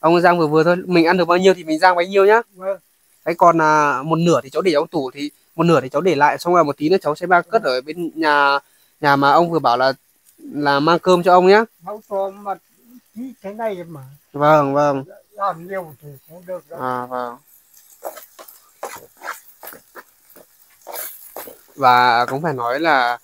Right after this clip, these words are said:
Speaker 1: à, rất là may là được, à, bạn Trình lên, à, chia sẻ cái cuộc sống và cái cuộc sống của ông cụ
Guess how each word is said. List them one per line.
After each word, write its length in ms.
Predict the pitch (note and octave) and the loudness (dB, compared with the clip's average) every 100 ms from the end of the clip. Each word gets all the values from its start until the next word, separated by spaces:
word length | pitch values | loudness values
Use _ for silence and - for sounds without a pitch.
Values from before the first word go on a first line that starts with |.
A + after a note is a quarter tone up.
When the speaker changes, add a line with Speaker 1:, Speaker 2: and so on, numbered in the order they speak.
| _ _ _ | _ _ _
Speaker 1:
à, 260 | A#2+ A#2+ C3 | -2 -2 0
rất 140 | F#3 | -2
là 80 | E3+ | 0
may 340 | D#3+ E3 D#3 - | 2 2 0 -6
là 160 | B2+ | -8
được, 240 | B2 B2+ A2+ | -6 -6 -4
à, 120 | A#2 | -4
bạn 260 | B2+ A#2 B2+ | -4 -6 -10
Trình 280 | - C3 A#2+ | -14 -10 -8
lên, 200 | C3+ C#3 C#3 | -6 -4 -2
à, 320 | C#3 C#3 C#3 - | -2 -2 -6 -10
chia 120 | D#3+ | -12
sẻ 340 | - D#3+ A#2+ - _ _ _ | -6 -6 -6 -12 _ _ _
cái 60 | C3+ | -8
cuộc 240 | - D#3 | -4 -4
sống 340 | - C3+ B2 G3 - _ _ _ | -4 -4 -4 -6 -12 _ _ _
và 760 | B2 A#2 A2+ A2 A2 A2 A2+ B2 C3 _ | -2 -2 -2 -4 -8 -12 -16 -20 -20 _
cái 80 | - | -8
cuộc 180 | C#3 D#3+ | -4 -2
sống 340 | - B2 D#3 F3 | -2 -2 -4 -4
của 100 | C3 | -4
ông 180 | A#2+ C3 | -2 -2
cụ 220 | - E3+ | -2 -2